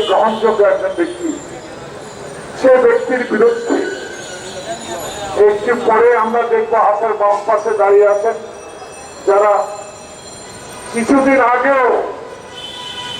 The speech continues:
বাংলাদেশের রাজনীতি নিয়ে শেখ হাসিনার হাতকে শক্তিশালী করতে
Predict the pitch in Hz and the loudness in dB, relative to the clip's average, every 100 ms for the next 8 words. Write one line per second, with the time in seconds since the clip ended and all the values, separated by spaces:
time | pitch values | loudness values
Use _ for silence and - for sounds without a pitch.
0 | - - - - - - - - 196 208 | -12 -12 -12 -12 -12 -12 -14 -4 0 2
1 | 226 233 233 240 233 208 214 185 - 240 | 4 4 4 4 4 6 4 2 -2 -6
2 | 240 233 240 233 - - - - - - | -6 0 2 2 -2 -14 -16 -18 -18 -18
3 | - - - - - - - - - 480 | -18 -18 -18 -18 -16 -16 -16 -14 -2 4
4 | 480 440 - 233 - 240 226 208 - - | 4 4 0 0 0 -2 0 2 2 0
5 | - 220 208 226 226 233 214 196 208 226 | 0 -4 -2 0 -2 -2 -10 -4 0 2
6 | 220 208 208 214 | 2 2 4 4